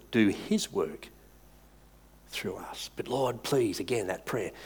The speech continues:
please be at work in us too. Just, just, Lord, do that work in us. You know you have to. Re-, make us more and more like you. Mould us, shape us, transform us to be those people who are more and more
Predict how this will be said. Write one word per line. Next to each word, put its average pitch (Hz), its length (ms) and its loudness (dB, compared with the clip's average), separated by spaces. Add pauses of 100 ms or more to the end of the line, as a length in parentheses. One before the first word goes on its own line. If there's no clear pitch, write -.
(480)
please 170 340 6
be 151 240 8
at 117 100 4
work 120 360 4
in 127 160 2
us - 240 2
too. - 180 0
Just, - 300 2 (140)
just, - 300 2
Lord, 160 320 4
do 226 180 10
that 131 240 6
work 113 360 2
in 98 100 0
us. - 200 -6
You 160 60 6
know 156 120 6
you 170 140 6
have - 280 2
to. 82 140 -8 (480)
Re-, 127 320 4 (260)
make 165 260 6
us - 120 6
more 156 200 10
and 131 60 10
more 120 160 10
like 95 300 4
you. - 140 -10 (1300)
Mould 151 320 10
us, 131 60 6
shape 160 380 8
us, - 140 2
transform 135 680 6
us 107 100 2
to 107 120 0
be 131 160 4
those 104 200 0
people - 480 -6 (360)
who 120 120 8
are 104 60 12
more 165 360 10
and 147 100 6
more 160 320 6